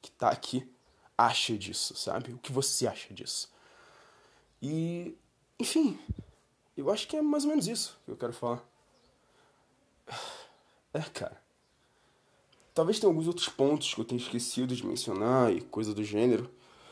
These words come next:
mas o grande, o grande motivo de eu tá gravando isso aqui é o porquê disso, sabe? O porquê de tudo isso. É, por que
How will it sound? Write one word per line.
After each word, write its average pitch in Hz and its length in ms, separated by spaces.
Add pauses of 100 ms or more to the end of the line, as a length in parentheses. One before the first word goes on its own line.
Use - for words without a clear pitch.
(200)
mas - 720 (480)
o 139 60
grande, 170 480 (920)
o 127 60
grande 165 220
motivo 160 600
de 113 120
eu 117 40
tá 117 160
gravando 120 540
isso - 160
aqui 139 340 (460)
é 139 400 (160)
o - 60
porquê - 420
disso, - 400
sabe? 120 420 (840)
O - 60
porquê 143 640 (420)
de 117 160
tudo 147 400
isso. - 340 (1040)
É, 98 180
por - 280
que 143 260